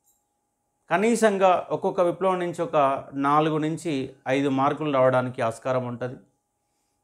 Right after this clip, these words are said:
దాంట్లో ప్రధానమైనది మొట్టమొదటి విప్లవం అమెరికా విప్లవం. ఈ అమెరికా విప్లవమే ఫ్రెంచి విప్లవానికి స్ఫూర్తి.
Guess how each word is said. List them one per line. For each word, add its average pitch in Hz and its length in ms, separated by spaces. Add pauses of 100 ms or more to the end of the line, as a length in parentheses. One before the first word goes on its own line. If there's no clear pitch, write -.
(100)
దాంట్లో 208 360
ప్రధానమైనది 175 1120 (640)
మొట్టమొదటి 196 680
విప్లవం 135 560 (840)
అమెరికా 151 460
విప్లవం. 107 480 (1000)
ఈ 180 80
అమెరికా 233 460
విప్లవమే 175 880 (720)
ఫ్రెంచి 202 420
విప్లవానికి 160 800
స్ఫూర్తి. 117 520